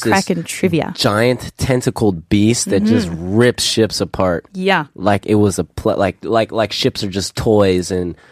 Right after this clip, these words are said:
Speaker 1: we're just living in a Kraken's, I don't know,
Speaker 2: Bathtub.
Speaker 1: bathtub. <laughs> Yeah, I don't know where
Speaker 2: Yeah.
Speaker 1: I was going with that.
Speaker 2: It was, it started out pretty cool.
Speaker 1: Yeah.
Speaker 2: It's actually known in legend as the Sea Mischief.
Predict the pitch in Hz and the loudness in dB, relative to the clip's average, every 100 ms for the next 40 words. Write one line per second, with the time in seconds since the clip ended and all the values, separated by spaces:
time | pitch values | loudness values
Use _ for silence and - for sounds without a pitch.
0 | - 107 92 92 87 104 95 95 95 87 | -8 -6 -4 -4 0 0 2 0 0 -2
1 | 80 - 98 - 95 92 87 - - - | -2 -4 -4 -2 -4 -4 -6 -10 -16 -20
2 | - _ _ _ - - 226 95 262 262 | -20 _ _ _ 0 2 2 0 2 2
3 | - 403 - 640 - - - 587 554 - | 2 2 4 4 2 2 2 0 0 2
4 | 339 135 - 107 120 113 104 101 104 110 | 2 2 2 2 2 2 2 4 4 4
5 | - 104 107 - 117 104 107 - 101 110 | 4 4 4 4 4 2 0 2 4 4
6 | - - - - 240 262 - 247 - 294 | 2 -4 -4 0 2 2 0 -2 2 2
7 | 240 202 202 170 - 175 170 - 190 180 | 2 0 -2 -4 -4 -4 -4 -6 -6 0
8 | 185 - 359 - - 311 226 214 254 214 | 0 0 -2 -2 0 2 4 4 2 2
9 | 190 208 190 180 185 180 180 - 180 - | 0 0 -2 -2 -2 0 -2 -4 -8 -4
10 | - 247 208 185 - - - - | 2 4 6 2 0 -4 -6 -8